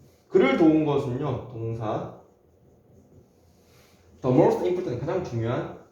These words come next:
것이었습니다. 기억하세요. 그치? 다 됐어요? 이제 이게 주제문이죠, 그치? 자, 기억하세요. There is only one time.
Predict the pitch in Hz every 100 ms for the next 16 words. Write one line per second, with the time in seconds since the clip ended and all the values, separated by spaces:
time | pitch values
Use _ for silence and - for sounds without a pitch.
0 | _ 117 113 117 - 85 80 - - 185
1 | 254 156 139 104 - - - - - _
2 | _ _ _ _ - - - - - -
3 | - - - - 120 123 - 151 220 -
4 | - - 147 156 - 160 196 180 135 147
5 | - - 185 - - - - - - -
6 | - - - _ 156 143 127 113 - 85
7 | - - _ _ _ _ _ _ _ _
8 | _ _ _ - _ - - - - -
9 | - - - - - - - - - -
10 | - - - 170 214 240 180 165 147 139
11 | 160 123 160 233 240 240 214 196 190 175
12 | 180 202 156 170 190 190 214 147